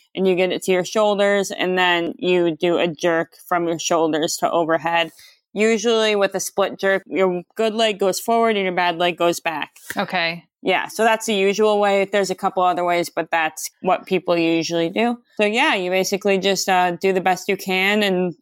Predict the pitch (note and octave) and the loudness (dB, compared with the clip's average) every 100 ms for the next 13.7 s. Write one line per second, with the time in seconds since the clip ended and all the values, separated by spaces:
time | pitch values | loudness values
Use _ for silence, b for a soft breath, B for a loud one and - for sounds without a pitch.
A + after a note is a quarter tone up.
0 | - F#3 F#3 - F#3+ - - G3 G#3 - | -2 0 2 0 -4 -6 -2 0 0 0
1 | F#3+ F#3 F3+ F3 E3+ F3 F3 E3+ A3+ B3 | 0 0 0 0 -2 -2 0 0 0 -2
2 | - F#3 F#3 F3+ F3+ F3 F3 F3 F3 F3 | -2 0 2 2 0 -2 -2 -2 -2 -6
3 | D#3+ E3+ E3 - - - A#3+ A#3 A3+ G3 | -2 -2 -2 -10 -16 -10 -2 -2 -2 -4
4 | F3+ E3+ D#3+ - A#3 A3+ G#3+ A3+ G#3+ G#3 | 0 0 0 -2 0 2 2 0 -2 -2
5 | F3+ - E3+ - F3 D#3 D3+ E3+ b b | -2 -2 -4 0 0 0 -4 -8 b b
6 | b b F3+ F3+ F3 F#3 F3+ F3 F3 E3+ | b b -2 -2 0 0 2 2 0 -2
7 | F3 E3+ D#3 - E3+ D#3+ D#3+ E3 _ _ | -2 0 0 -2 0 0 -2 -8 _ _
8 | _ F3 F3+ F#3+ F3 - F3 F3 E3+ E3+ | _ -8 -2 -2 -2 -2 0 2 2 2
9 | C#3+ E3+ D#3+ - - - - F3 E3+ E3 | 0 0 -2 -2 -8 -10 -4 -2 0 0
10 | E3 D#3+ - D#3+ E3+ D#3 - - _ _ | 0 -4 -10 -4 -4 -4 -12 -18 _ _
11 | - C#4 C4 F#3+ - C3+ B2+ A2+ G3 F#3+ | -4 0 0 -2 -4 -8 -8 -6 -2 0
12 | F3+ F3 F3+ F3 D#3+ - F3+ F3 E3+ D#3 | 0 -4 -4 -2 -2 -2 -2 0 -2 -2
13 | E3+ E3+ E3 E3 D#3+ D#3+ | 0 2 2 2 0 -2